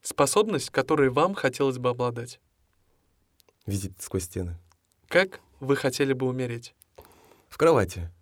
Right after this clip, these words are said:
Speaker 2: уснув.
Speaker 1: Ваше состояние духа в настоящий момент?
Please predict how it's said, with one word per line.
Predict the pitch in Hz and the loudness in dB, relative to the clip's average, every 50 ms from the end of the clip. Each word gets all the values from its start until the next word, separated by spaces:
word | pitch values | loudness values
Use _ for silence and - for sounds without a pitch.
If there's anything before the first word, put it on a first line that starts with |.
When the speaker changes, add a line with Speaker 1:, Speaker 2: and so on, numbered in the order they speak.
| _ _ _ _ _ _ | _ _ _ _ _ _
Speaker 2:
уснув. | - - 120 120 - - 98 87 82 - - _ _ _ _ _ _ _ _ - - _ _ - | -4 -2 -2 0 2 2 0 0 -2 -4 -12 _ _ _ _ _ _ _ _ -20 -20 _ _ 0
Speaker 1:
Ваше | 131 170 180 - 190 170 | 4 4 4 4 2 0
состояние | - 170 151 - 175 170 175 175 170 165 156 | 0 0 2 4 4 4 4 4 2 0 0
духа | 151 151 175 160 - - 127 | 0 0 -2 -2 0 -2 -2
в | 123 | -2
настоящий | 123 120 - - 131 123 120 - - | -4 -4 -4 -2 -2 -2 -4 -6 -8
момент? | 123 120 120 120 127 - - | -8 -6 -8 -8 -10 -14 -18